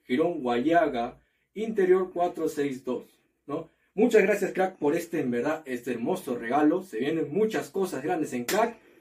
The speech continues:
Aprovéchalas. Yo soy Christopher Núñez, tú ya me conoces, y esto,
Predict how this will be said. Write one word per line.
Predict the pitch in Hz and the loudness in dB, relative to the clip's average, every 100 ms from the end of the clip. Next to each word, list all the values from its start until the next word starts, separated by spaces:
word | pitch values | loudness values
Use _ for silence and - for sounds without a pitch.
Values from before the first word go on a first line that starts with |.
| _ | _
Aprovéchalas. | - - 156 233 - - - - - _ _ _ _ | -4 2 6 6 6 2 -4 -8 -20 _ _ _ _
Yo | 311 | 0
soy | 294 285 | 2 4
Christopher | 254 240 196 | 4 4 4
Núñez, | 226 269 254 - - | 4 4 2 0 6
tú | 302 | 8
ya | 262 | 8
me | 202 190 | 6 2
conoces, | 170 226 240 240 254 - _ _ | 2 2 4 2 0 -2 _ _
y | - 220 | -4 2
esto, | 240 - 240 240 | 2 4 0 0